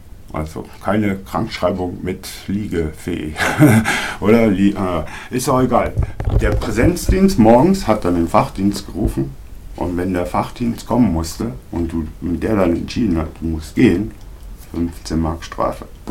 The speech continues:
Ja. Damals im Wohnheim hat dann noch jeder eine Putzstelle, die gewechselt hat. Hast du nicht gemacht,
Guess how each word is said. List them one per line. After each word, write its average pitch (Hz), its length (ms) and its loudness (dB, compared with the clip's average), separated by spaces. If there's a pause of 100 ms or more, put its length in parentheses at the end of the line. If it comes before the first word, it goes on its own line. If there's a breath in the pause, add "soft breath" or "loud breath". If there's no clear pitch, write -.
(460)
Ja. - 60 -8 (760 loud breath)
Damals 92 400 2
im 113 120 4
Wohnheim 127 380 6
hat 156 140 -2
dann 107 120 4
noch 85 120 2
jeder 85 220 0
eine 82 120 -2
Putzstelle, 78 560 -4
die 76 120 -6
gewechselt - 500 -6
hat. - 180 -12 (100)
Hast 80 260 -4
du - 60 -4
nicht 78 220 -2
gemacht, 85 280 -4